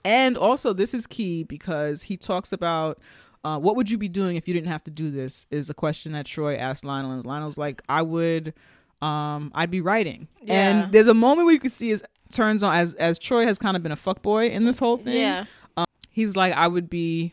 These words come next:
Speaker 1: writing," and Troy admires this.
Speaker 2: Yeah.
Speaker 1: And a light bulb goes off in his head about, "Well, what the fuck am I doing with my life?" And you
Speaker 2: Yeah.
Speaker 1: kinda see that happening.
Speaker 2: Mm-hmm.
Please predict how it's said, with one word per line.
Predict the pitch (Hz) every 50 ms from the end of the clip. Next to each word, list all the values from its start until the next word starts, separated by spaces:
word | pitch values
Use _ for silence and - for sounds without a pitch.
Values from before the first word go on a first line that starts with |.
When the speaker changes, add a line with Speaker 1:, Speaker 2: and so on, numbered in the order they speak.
| _ _
Speaker 1:
writing," | 156 165 175 180 185 175 175 170
and | 160 160
Troy | - - - 254 226 220 220 220 214 208 202 196 196 196 202 - _ _ _ _ _ _ _ _ _ _
admires | 175 175 165 175 170 175 175 170 170 170 151 147
this. | 147 165 156 151 165 - - - - 202
Speaker 2:
Yeah. | 208 202 190 185 180
Speaker 1:
And | 165 156 151 151 147 -
a | 156 160
light | 160 180 190 190 185
bulb | 190 180 170 165
goes | 170 170 165 156
off | 160 160 160 - 170
in | 156
his | 180 185 165 -
head | - 170 147 143 139 -
about, | - - 156 147 135
"Well, | 135 139
what | 165 - -
the | 220
fuck | - 233 233 -
am | 185 202
I | 262 302
doing | 214 180 165
with | 156 -
my | 151 143 143
life?" | 139 - - - 208
And | 202
you | - -
Speaker 2:
Yeah. | 175 -
Speaker 1:
kinda | 214 180 175 170
see | - - 190
that | 160 156 147 175
happening. | 151 151 - - 147 135 - - 175 -
Speaker 2:
Mm-hmm. | 214 202 208 196 202